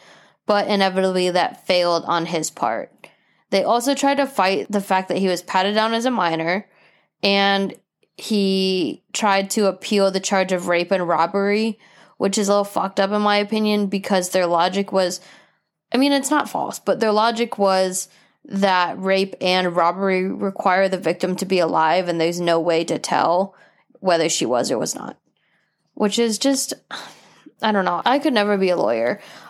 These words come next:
I understand that they need to defend their, I don't know, client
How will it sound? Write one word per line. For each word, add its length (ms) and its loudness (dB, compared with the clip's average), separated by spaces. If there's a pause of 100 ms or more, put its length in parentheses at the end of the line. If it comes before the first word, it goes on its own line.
I 100 4
understand 960 0 (340)
that 240 0
they 160 2
need 220 0
to 80 -2
defend 540 -2
their, 800 0 (800)
I 140 -2
don't 120 0
know, 120 -4
client 640 0